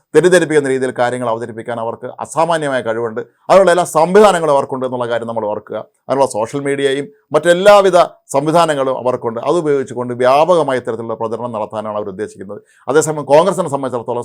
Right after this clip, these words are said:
സമൂഹ മാധ്യമങ്ങളിലൊക്കെ തന്നെ അവരുടെ സാന്നിധ്യം നമുക്കറിയാം. ഓരോരോ നേതാക്കളുടെയും വ്യക്തിപരമായ നേട്ടങ്ങൾ മാത്രം പറഞ്ഞുകൊണ്ട് ഇറക്കുന്ന റീൽസ്, അതല്ലെങ്കിൽ സമൂഹ മാധ്യമ പോസ്റ്റുകൾ അല്ലാതെ പാർട്ടിയെ ആകെ ബാധിക്കുന്ന വിഷയങ്ങളിൽ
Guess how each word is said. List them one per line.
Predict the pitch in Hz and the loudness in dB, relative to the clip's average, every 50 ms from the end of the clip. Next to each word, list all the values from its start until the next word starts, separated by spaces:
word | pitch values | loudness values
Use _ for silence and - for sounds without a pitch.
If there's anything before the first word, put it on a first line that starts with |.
| - | -8
സമൂഹ | 123 120 135 135 143 139 131 | -8 -8 -8 -8 -8 -6 -6
മാധ്യമങ്ങളിലൊക്കെ | 120 110 117 120 113 113 110 113 107 104 - | -6 -6 -6 -10 -10 -8 -10 -8 -8 -8 -10
തന്നെ | 104 104 110 - - _ _ _ - | -10 -10 -10 -14 -16 _ _ _ -6
അവരുടെ | 98 107 110 113 110 | -4 -4 -4 -4 -4
സാന്നിധ്യം | 113 104 117 123 120 127 123 117 | -4 -4 -4 -4 -6 -8 -8 -10
നമുക്കറിയാം. | 110 107 104 110 104 110 117 - _ _ _ 120 135 | -10 -10 -10 -8 -8 -8 -10 -10 _ _ _ 2 4
ഓരോരോ | 151 165 170 165 160 147 143 | 4 6 6 4 2 2 2
നേതാക്കളുടെയും | 143 147 165 165 156 160 151 151 151 143 139 | 2 2 2 2 2 0 0 0 -2 -2 -4
വ്യക്തിപരമായ | 127 - 170 175 170 160 160 156 147 139 | -4 -2 0 2 2 4 2 0 0 -2
നേട്ടങ്ങൾ | 135 127 131 139 139 135 131 127 127 | -4 -4 -4 -4 -4 -4 -2 -2 -2
മാത്രം | 127 127 131 135 131 | -2 -2 -4 -4 -4
പറഞ്ഞുകൊണ്ട് | 127 127 123 131 127 127 123 123 120 - | -4 -4 -4 -4 -6 -6 -6 -6 -6 -6
ഇറക്കുന്ന | 120 120 - 123 120 127 127 123 - _ _ _ _ - 117 | -6 -8 -8 -6 -6 -4 -6 -6 -8 _ _ _ _ -6 -4
റീൽസ്, | 131 131 120 123 135 123 | -4 -2 -2 -4 -4 -2
അതല്ലെങ്കിൽ | 123 123 127 127 127 123 127 120 120 | -2 -2 -2 -2 -4 -6 -6 -6 -6
സമൂഹ | 120 120 131 123 123 | -6 -4 -4 -6 -4
മാധ്യമ | 123 120 110 123 117 - | -6 -6 -6 -6 -6 -6
പോസ്റ്റുകൾ | 120 113 - 131 127 117 107 | -8 -6 -4 -2 0 0 0
അല്ലാതെ | 110 123 139 135 123 107 95 90 - _ _ _ _ _ - | 2 4 4 4 4 2 -2 -8 -10 _ _ _ _ _ 4
പാർട്ടിയെ | 143 165 202 214 - 220 214 196 180 160 147 - - 127 143 | 6 6 6 4 4 4 4 6 6 6 4 0 2 6 6
ആകെ | 156 180 190 196 170 135 127 | 6 6 6 2 2 4 6
ബാധിക്കുന്ന | 131 131 131 151 160 147 147 160 147 151 131 113 | 6 6 6 4 2 -2 -6 -4 -4 -4 -4 -4
വിഷയങ്ങളിൽ | 110 101 - 120 120 117 117 117 117 127 | -6 -6 -4 -4 -4 -2 -2 -4 -4 -4